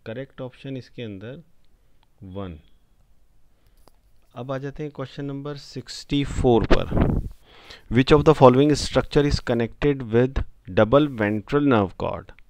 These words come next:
in Periplaneta americana? तो देखिए आप, कॉकरोच के अंदर एक ब्रेन रिंग होती है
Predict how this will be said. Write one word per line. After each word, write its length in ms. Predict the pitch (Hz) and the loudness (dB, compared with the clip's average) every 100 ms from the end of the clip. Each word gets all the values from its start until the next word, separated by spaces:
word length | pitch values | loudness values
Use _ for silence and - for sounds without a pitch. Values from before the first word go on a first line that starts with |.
| _ _ _ _ - | _ _ _ _ -8
in 200 | 123 139 | -2 -2
Periplaneta 840 | 139 113 110 135 - 117 104 90 107 | 2 2 2 0 -2 -2 -2 -2 -4
americana? 600 | 120 104 98 - 101 90 - - - - _ _ _ _ _ - - | -2 -2 -2 -2 -4 -2 -6 -8 -14 -20 _ _ _ _ _ -20 -10
तो 80 | - | -4
देखिए 280 | 107 107 - | -2 4 4
आप, 200 | 135 139 - - - - _ _ _ _ _ _ _ _ _ | 4 0 -8 -20 -20 -20 _ _ _ _ _ _ _ _ _
कॉकरोच 500 | 117 110 - 143 147 | 0 0 0 -2 -2
के 140 | - 143 | -2 -2
अंदर 400 | 120 120 127 123 - _ _ | 0 0 -2 -4 -16 _ _
एक 320 | 120 117 110 | -6 -6 -6
ब्रेन 420 | 101 98 107 107 95 | -10 -4 -4 -4 -6
रिंग 300 | 92 113 123 | -6 -6 -4
होती 300 | 120 117 117 | -6 -6 -8
है 180 | 120 | -8